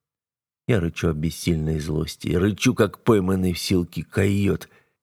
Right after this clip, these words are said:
готовый отгрызть свою лапу, лишь бы сбежать.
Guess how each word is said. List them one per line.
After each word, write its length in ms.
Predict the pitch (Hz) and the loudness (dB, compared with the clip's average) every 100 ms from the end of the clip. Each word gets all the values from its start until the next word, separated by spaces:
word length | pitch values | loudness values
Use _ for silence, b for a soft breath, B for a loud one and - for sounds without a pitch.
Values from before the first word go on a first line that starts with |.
| _ | _
готовый 440 | - 127 127 101 101 | 2 2 4 4 4
отгрызть 520 | 92 101 101 85 _ | 2 2 2 -2 _
свою 320 | - 98 98 95 | -2 2 4 4
лапу, 280 | 95 - 90 | 2 2 0
лишь 260 | 92 82 | 0 -2
бы 120 | 90 | -2
сбежать. 600 | 82 90 87 90 - - | -4 -2 -4 -2 -4 -6